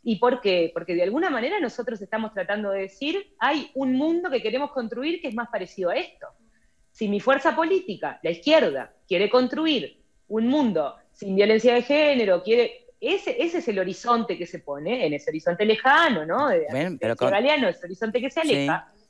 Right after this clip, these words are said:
Speaker 1: Si yo quiero construir, eh, vivir en una sociedad antipatriarcal y construir valores antipatriarcales,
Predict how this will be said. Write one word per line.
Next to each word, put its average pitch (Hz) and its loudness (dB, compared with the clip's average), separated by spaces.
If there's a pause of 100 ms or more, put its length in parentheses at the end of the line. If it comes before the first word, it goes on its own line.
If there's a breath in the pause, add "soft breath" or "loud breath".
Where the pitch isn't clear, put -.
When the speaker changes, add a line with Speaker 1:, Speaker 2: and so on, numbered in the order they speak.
Speaker 1:
Si 156 -14
yo 208 -4
quiero 320 2
construir, 175 -2 (320)
eh, 175 -2
vivir 220 2
en 285 2
una 247 2
sociedad 190 -2
antipatriarcal 170 -4
y 185 -16
construir 220 -4
valores 196 -2
antipatriarcales, 170 -6